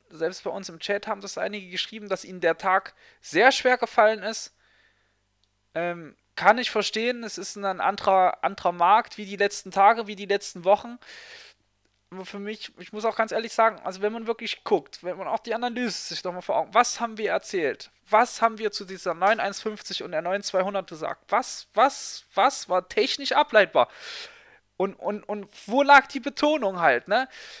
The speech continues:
Die Betonung lag, die Nachrichtenlage ist immens schlecht, man fühlt sich gerade schlecht, man hat Angst. Ich habe es sogar verbal gesagt, ne? Ich habe momentan Angst. Ich, ich habe Angst bekommen, als ich mich mit anderen Leuten unterhalten habe.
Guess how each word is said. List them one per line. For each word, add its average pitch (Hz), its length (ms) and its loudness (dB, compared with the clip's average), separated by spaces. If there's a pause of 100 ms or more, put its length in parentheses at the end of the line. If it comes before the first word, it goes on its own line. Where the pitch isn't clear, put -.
(140)
Die 196 60 -12
Betonung 254 420 0
lag, 254 220 8
die 220 100 -12
Nachrichtenlage 254 840 6
ist - 120 -4
immens 202 380 -2
schlecht, - 500 0
man 220 140 0
fühlt 262 340 -4
sich - 160 -4
gerade 254 320 4
schlecht, - 400 0
man 208 180 -2
hat - 220 2
Angst. - 800 0 (160)
Ich - 100 0
habe 202 160 4
es 185 80 -10
sogar 190 240 -2
verbal 208 540 8
gesagt, 247 460 2
ne? 196 80 -2
Ich - 160 0
habe 214 180 0
momentan 202 460 2
Angst. - 580 -4
Ich, - 220 -10
ich 185 100 2
habe - 160 4
Angst 311 320 0
bekommen, 254 380 0
als 226 180 -4
ich 214 80 -14
mich - 200 -12
mit - 80 -4
anderen 240 200 -2
Leuten 247 260 4
unterhalten 220 440 2
habe. 180 240 2